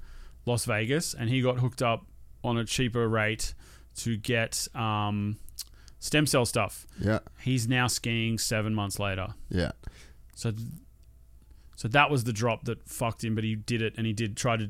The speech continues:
Speaker 1: go fakie and do, like, a inverse, like, two seventy into that wall.
Speaker 2: Yeah.
Speaker 1: Um, but he, he, but he, his recovery rate, I remember I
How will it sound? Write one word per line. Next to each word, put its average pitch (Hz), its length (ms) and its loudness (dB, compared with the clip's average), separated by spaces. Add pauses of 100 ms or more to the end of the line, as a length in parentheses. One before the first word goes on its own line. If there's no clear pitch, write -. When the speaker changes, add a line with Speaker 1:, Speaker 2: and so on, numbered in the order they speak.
(140)
Speaker 1:
go 113 260 2
fakie 113 600 -2
and 107 200 -2 (160)
do, 113 220 0
like, 107 200 -2
a 104 220 0
inverse, 107 520 -2
like, 104 180 -2 (680)
two 120 140 0
seventy 110 360 0
into 104 180 -2
that 104 160 -2
wall. 104 420 0 (100)
Speaker 2:
Yeah. 95 240 2 (400)
Speaker 1:
Um, 113 260 0 (220)
but 135 100 2
he, 139 260 4
he, - 180 0
but 127 180 0
he, 147 240 4
his 127 340 2
recovery 156 400 6
rate, 123 320 4
I 127 60 2
remember 127 380 4
I 117 280 2